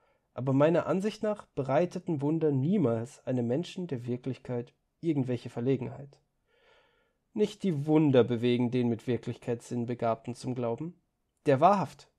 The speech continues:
mit Wirklichkeitssinn Begabte wird vielmehr, wenn er nicht gläubig ist, immer in sich die Kraft und die Fähigkeit finden, auch dem Wunder nicht zu glauben.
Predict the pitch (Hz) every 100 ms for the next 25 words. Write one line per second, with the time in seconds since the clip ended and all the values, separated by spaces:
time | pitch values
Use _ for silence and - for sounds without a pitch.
0 | - 131 - 127 - 127 - 117 - 127
1 | 120 120 117 139 139 127 120 - - 202
2 | 196 120 - _ _ - 139 185 202 -
3 | 175 170 165 151 120 - _ _ _ _
4 | _ _ - 185 208 185 170 - - -
5 | 135 - 156 190 - _ - 139 127 -
6 | 226 - 123 117 - 117 - 156 - _
7 | _ - 123 - 123 135 170 180 160 131
8 | - - 120 - - 165